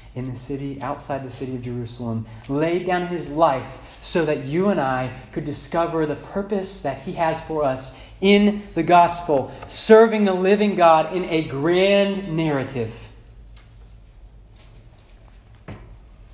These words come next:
Nehemiah chapter three is important because it's another chapter in the story of what God is doing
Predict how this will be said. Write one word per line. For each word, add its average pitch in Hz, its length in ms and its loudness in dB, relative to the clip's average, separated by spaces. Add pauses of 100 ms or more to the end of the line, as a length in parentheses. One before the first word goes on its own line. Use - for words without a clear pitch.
(840)
Nehemiah 240 440 6
chapter 254 300 6
three 254 300 2
is 226 100 2
important 254 540 6
because 233 300 2
it's 247 160 0
another 247 500 4
chapter 254 560 4 (120)
in 247 140 2
the 240 80 2
story 294 640 6
of 220 180 4
what 220 240 2
God 311 300 8
is 320 160 2
doing 226 640 2